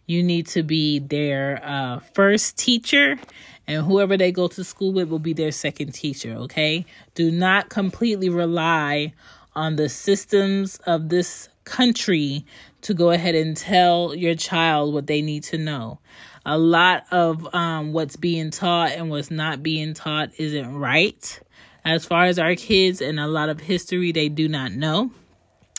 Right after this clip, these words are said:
And they need to know, especially if your child is of a darker complexion. I'm just saying.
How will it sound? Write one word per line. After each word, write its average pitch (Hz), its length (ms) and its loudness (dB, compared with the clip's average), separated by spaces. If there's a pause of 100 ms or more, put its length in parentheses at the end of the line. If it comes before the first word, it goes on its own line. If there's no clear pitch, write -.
(120)
And 165 140 0
they 165 140 2
need 170 200 2
to 180 140 0
know, 160 220 0
especially 151 580 -2
if 151 160 -2
your 160 140 -2
child 165 480 0
is 160 360 -2
of 156 200 -6
a 165 160 -2
darker 151 480 -4
complexion. 190 760 -2
I'm 143 160 -4
just 143 420 -8
saying. 269 600 2